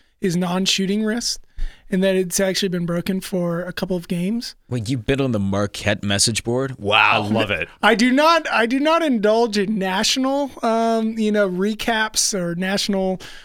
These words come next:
Speaker 1: brackets, but I do go into fan, you know, service stuff just to check the temperature, a little rectal exam.
Speaker 2: I think that's a great
Speaker 1: Um,
Speaker 2: strategy.
Speaker 1: and
Speaker 3: Mm.
Speaker 1: I, I have heard that he is hurt, which actually,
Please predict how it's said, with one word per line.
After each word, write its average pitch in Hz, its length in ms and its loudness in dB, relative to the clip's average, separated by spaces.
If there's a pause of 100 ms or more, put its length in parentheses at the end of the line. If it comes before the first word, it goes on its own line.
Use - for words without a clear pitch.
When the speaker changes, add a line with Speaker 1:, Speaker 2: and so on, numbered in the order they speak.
(140)
Speaker 1:
brackets, 190 440 2
but 190 120 0
I 190 120 2
do 208 300 0
go 196 320 0
into 196 300 0
fan, 190 760 0
you 202 160 0
know, 185 120 0
service 190 420 0
stuff 214 240 0
just 202 200 -2
to 175 160 -2 (360)
check 233 260 0
the 202 80 2
temperature, 214 440 0
a 220 40 2
little 190 200 0
rectal 214 360 0
exam. 233 440 0
Speaker 2:
I - 40 -4
think 165 100 -8
that's 135 180 2
a 131 40 2
great 202 100 4 (220)
Speaker 1:
Um, 202 60 4
Speaker 2:
strategy. 214 480 4
Speaker 1:
and 208 160 2
Speaker 3:
Mm. 87 260 -8 (400)
Speaker 1:
I, 214 300 2
I 190 200 2
have 208 200 2
heard 214 440 2
that 180 140 0
he 208 160 2
is 190 160 0
hurt, 226 160 0
which 208 300 -2
actually, 269 500 0